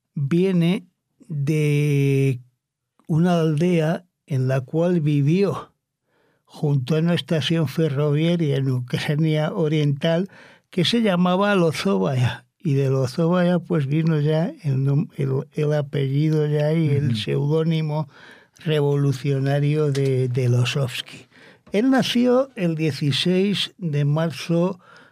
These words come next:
Speaker 1: de mil ochocientos setenta y ocho en el seno de la familia de un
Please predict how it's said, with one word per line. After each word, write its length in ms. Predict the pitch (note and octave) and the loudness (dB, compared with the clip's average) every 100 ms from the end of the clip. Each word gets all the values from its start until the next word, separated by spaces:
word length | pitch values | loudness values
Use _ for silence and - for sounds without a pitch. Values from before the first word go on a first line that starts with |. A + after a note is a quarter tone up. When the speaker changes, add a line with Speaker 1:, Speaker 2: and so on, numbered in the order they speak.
| _ _ | _ _
Speaker 1:
de 180 | D3 C#3+ | -2 0
mil 200 | C#3+ E3 | 2 2
ochocientos 800 | F3 - D3+ - D3+ D3 E3 C3+ | 2 0 -2 -2 -4 -2 -2 0
setenta 580 | C#3+ B2 B2 C3 B2+ A#2+ | 0 0 -2 -2 -2 0
y 160 | B2+ | 0
ocho 540 | C3+ A#2+ - - - _ _ _ _ _ _ _ - | 0 -2 -6 -6 -12 _ _ _ _ _ _ _ -6
en 220 | D3+ C3+ | -2 0
el 200 | C3+ C3+ | 0 0
seno 460 | - E3 E3 E3 F3 | 0 0 2 2 2
de 160 | D#3+ | 2
la 180 | D3+ C#3 | 0 -2
familia 880 | - C#3 C3 C#3 C#3 C#3 D3 D#3+ F3 _ _ _ _ _ - | -4 -6 -4 0 0 0 0 0 -4 _ _ _ _ _ -8
de 300 | C#3 D3 C#3+ | -2 0 0
un 520 | D#3 F3 E3+ F3+ | 2 2 2 -2